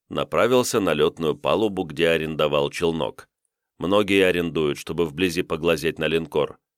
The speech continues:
Вот под этим прикрытием вылетел, и когда добрались до места – пилот уже включил камеры, чтобы я на экранах визоров видел немалую тушу корабля,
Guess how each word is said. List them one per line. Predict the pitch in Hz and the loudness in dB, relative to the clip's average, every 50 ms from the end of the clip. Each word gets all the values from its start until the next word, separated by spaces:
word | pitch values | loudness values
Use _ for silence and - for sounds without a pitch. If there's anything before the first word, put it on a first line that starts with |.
| _ _ _ _ | _ _ _ _
Вот | - - 113 - 127 | 0 2 2 2 4
под | - 110 104 113 | 2 2 4 4
этим | - - 120 107 | 2 2 -2 -4
прикрытием | - 92 90 85 - 90 104 110 - - 87 78 76 71 | -2 -2 -2 -2 0 -2 -2 -2 -2 -2 -2 -2 -2 -2
вылетел, | 71 98 117 117 110 110 - 113 107 107 98 - _ _ _ _ _ _ | -2 -2 -2 -2 -2 0 2 2 2 2 0 -6 _ _ _ _ _ _
и | - - 110 | 0 0 0
когда | 110 - 117 110 107 107 113 | 2 2 0 2 4 4 4
добрались | 107 98 98 92 95 98 95 92 95 92 80 67 | 4 4 4 4 4 4 4 4 2 0 0 0
до | - 73 | -2 0
места – | 78 98 120 113 - - 113 110 107 95 - _ _ _ _ _ | 2 0 -2 -2 0 2 2 2 2 0 -4 _ _ _ _ _
пилот | - 69 69 78 107 135 139 139 | -6 -2 0 2 2 2 2 0
уже | 113 107 110 | 0 0 0
включил | - - 87 80 71 - 110 120 117 | 0 0 -6 -6 -2 0 0 0 0
камеры, | - - 76 69 69 69 71 71 71 69 65 - _ _ _ _ | -2 -2 -2 -2 0 0 -2 0 0 -2 -4 -6 _ _ _ _
чтобы | - - - 87 85 90 | -18 -8 -6 -2 0 4
я | 92 92 90 | 4 4 4
на | 87 90 87 87 | 4 2 2 0
экранах | 82 92 87 85 82 80 76 - 69 | 0 0 0 0 0 0 -4 -6 -6
визоров | 73 92 113 110 101 113 110 110 95 - _ _ _ _ _ | -6 -4 -4 0 2 4 4 4 2 -2 _ _ _ _ _
видел | - 71 90 120 127 120 127 120 | -4 -2 0 0 2 4 2 2
немалую | 110 101 87 76 73 85 98 98 98 98 | 4 2 0 0 0 0 2 2 2 2
тушу | 98 - 90 95 95 - 98 80 | 0 -2 -6 -6 -4 -6 -8 -6
корабля, | - 87 65 60 60 - 76 - 95 - | -4 -4 -4 -4 -2 0 0 0 0 -2